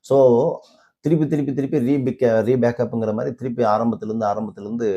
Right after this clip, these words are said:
மேல வரக்கூடிய சூழ்நிலைகள் உருவாகக்கூடிய அமைப்பா இருக்கிறதுனால, இந்த சூரியனும் சனியும் ஒருவருடைய ஜாதகத்தில் சிறப்பாக அமையும் பொழுது, கண்டிப்பாக யோகமும்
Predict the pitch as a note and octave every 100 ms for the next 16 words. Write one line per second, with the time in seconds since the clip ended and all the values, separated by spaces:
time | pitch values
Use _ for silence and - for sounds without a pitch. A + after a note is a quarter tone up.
0 | F2+ F2 _ - A2 A2+ G2+ - F2+ F2
1 | A2+ A2+ G#2 G#2+ G2+ F#2+ G2+ F#2+ F2 E2+
2 | F2 F#2+ F2 E2 E2+ D#2+ D#2 G2 - _
3 | _ _ _ - B2 C3 A#2+ A2+ G#2 F#2
4 | E2+ D#2+ D#2+ - _ - B2+ C#3 C3+ B2+
5 | A#2+ A2+ A#2 B2+ B2 - G#2 G#2 G2 F#2+
6 | G2+ G#2+ A#2 A2 G2 F2+ G#2 G#2 A2+ G#2
7 | G2 F#2+ G2+ F#2 F#2+ F2+ F#2 F#2 G#2 A2
8 | G2+ A2+ C3 - _ _ _ E2+ F2 A#2+
9 | A2+ A2+ C3+